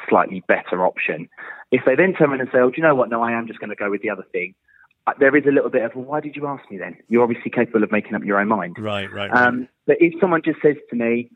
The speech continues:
Speaker 1: "I've got no idea what I want, what do you think?" And I suggest something and they go, "Oh, I don't really like that," then obviously, "Well, I didn't know that, so I'm not gonna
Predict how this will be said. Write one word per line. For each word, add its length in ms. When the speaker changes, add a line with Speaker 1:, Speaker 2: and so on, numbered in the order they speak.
Speaker 1:
"I've 100
got 200
no 400
idea 320
what 160
I 60
want, 380
what 300
do 60
you 220
think?" 300
And 120
I 200
suggest 340
something 380
and 100
they 60
go, 240
"Oh, 260
I 80
don't 220
really 280
like 280
that," 260
then 100
obviously, 420
"Well, 340
I 120
didn't 220
know 180
that, 160
so 140
I'm 140
not 180
gonna 180